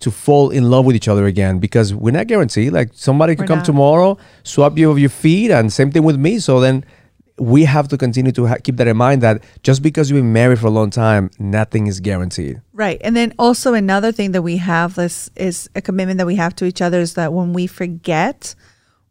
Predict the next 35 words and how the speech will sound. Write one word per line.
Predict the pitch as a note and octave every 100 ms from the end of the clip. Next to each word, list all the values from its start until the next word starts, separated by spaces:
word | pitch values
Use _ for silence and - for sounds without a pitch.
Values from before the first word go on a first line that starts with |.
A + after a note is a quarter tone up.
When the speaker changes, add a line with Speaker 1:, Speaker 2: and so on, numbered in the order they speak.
| _
Speaker 2:
what, | F2+ F#3+ F#3+ F3+ - _ _ _ _ _ _ _
you | G3+
know, | F#3+
when | F3+ F#3
we | A3
forget | - F#3+ G3+
our | F#3+ G3+
commitments, | - F#3 F3 G#3 A3 G#3+
then | G3
we're | F3 F#3+
there | E3 F3+ F3 F3+
to | -
remind | F3 E3+ E3 E3 E3 D#3+ -
each | F#3 -
other | G3+ G3+ E3+
about | D#3+ D#3 -
that. | D3 C#3 - - - -
And, | F#3+ F#3 F#3 E3+ E3+ - _ _ -
you | G3+
know, | G3 -
and, | - G3 -
and | G#3+ G#3+
that's | A3+ C4+ -
the | A3
part | A#3 G#3+
that | G#3
I | F#3+
love | G3 G3+ G3
about | F3+ F#3 E3+
our | F3+
relationship, | F3+ F3+ G#3+ G#3 G#3+
because | F#3+ - G#3+ -
often | G#3+ A#3+ - A#3
we | G#3
forget. | G#3 F#3+ - G#3 F3+